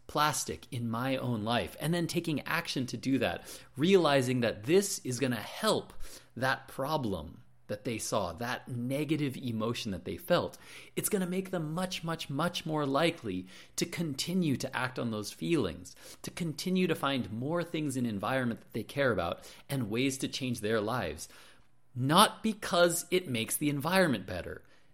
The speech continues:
They do it because it makes them feel better. Their own connection to the planet,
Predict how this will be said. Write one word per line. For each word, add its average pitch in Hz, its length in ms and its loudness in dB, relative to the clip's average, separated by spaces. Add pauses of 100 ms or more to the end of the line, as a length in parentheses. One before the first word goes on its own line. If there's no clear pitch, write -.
(100)
They 123 180 2
do 131 320 6
it - 240 4
because 117 500 0 (100)
it - 160 -6
makes 113 440 -8 (280)
them 135 380 0
feel 87 320 -4
better. - 400 -10 (240)
Their 143 460 0
own 151 300 -2
connection 123 720 -4 (320)
to 120 480 2 (260)
the - 80 -2
planet, 139 640 -2